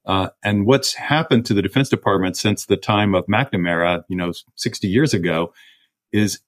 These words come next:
at, if you go back in history to that time, the department was developing the technology it needed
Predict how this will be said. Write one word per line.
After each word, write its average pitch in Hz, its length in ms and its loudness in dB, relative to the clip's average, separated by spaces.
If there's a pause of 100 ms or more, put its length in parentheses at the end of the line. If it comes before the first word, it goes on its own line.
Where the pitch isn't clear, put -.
(140)
at, 110 240 -4
if 110 140 -4
you 123 60 2
go 143 120 2
back 143 240 2
in 110 100 0
history 131 300 0
to 98 100 0
that 151 380 0 (100)
time, 95 440 -2 (540)
the 110 60 -4
department 165 460 0
was 131 140 2
developing 113 680 0
the - 120 0
technology 107 1000 -2
it 101 180 -2
needed 95 480 0